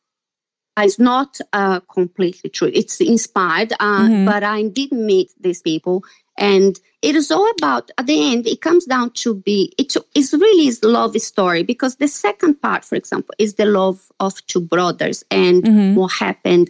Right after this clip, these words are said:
Speaker 1: and the tragedy came and, and what happens when you go down that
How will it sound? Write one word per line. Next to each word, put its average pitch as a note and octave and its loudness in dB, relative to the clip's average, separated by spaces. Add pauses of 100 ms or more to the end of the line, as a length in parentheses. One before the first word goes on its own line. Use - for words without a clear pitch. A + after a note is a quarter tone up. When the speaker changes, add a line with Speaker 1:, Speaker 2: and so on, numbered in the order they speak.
Speaker 1:
and F3 2
the F3+ 0
tragedy F3 -2 (100)
came E3+ 2 (360)
and, F3 2 (400)
and G#3+ 2
what A#3 0
happens F3+ 0
when D#3+ 2
you D#3+ 2
go D#3+ 0
down - -4
that - -6